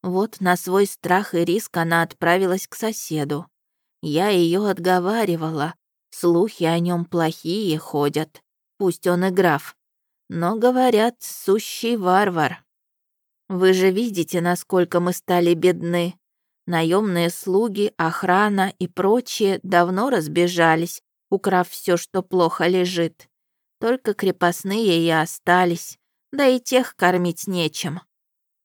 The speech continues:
Я внимательно слушала няньку-матушку.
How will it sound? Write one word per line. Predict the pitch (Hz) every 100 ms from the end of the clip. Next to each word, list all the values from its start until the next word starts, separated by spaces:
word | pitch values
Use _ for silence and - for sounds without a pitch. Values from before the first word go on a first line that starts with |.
| _ _ 185
Я | 175 175
внимательно | 180 175 180 175 190 190
слушала | 196 240 226 196 185
няньку-матушку. | 180 185 170 - 202 196 170 160 - -